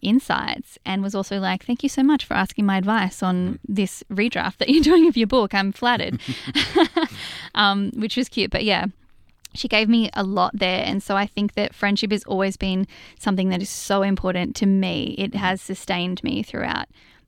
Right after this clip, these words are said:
Speaker 1: um, my entire life. Like, and that's not friendships separate to family. Like, my siblings, for example, my younger brother and sister are my best friends, like, the loves of my life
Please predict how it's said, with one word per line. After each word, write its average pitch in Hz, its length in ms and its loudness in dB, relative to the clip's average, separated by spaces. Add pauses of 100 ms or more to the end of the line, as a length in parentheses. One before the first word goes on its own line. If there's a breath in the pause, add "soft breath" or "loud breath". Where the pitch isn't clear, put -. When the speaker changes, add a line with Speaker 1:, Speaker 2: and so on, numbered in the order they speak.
(180)
Speaker 1:
um, 196 260 -2
my 185 140 0
entire 185 560 -4
life. - 440 -8
Like, - 300 -6 (260 loud breath)
and 220 160 4
that's - 180 -4
not - 180 -4 (140)
friendships - 680 -8 (240)
separate - 420 -6
to 190 100 -8
family. 185 420 0
Like, - 160 -4
my 196 240 0
siblings, 190 560 -6
for - 120 -8
example, - 300 -8
my 165 200 -4
younger 175 300 -6
brother - 180 -6
and 180 100 -6
sister - 200 -8
are - 100 -2
my - 160 -4 (320)
best - 260 -4
friends, - 280 -8
like, - 120 -12
the 185 100 -6
loves 185 260 -4
of 208 120 -14
my - 100 -6
life - 360 -8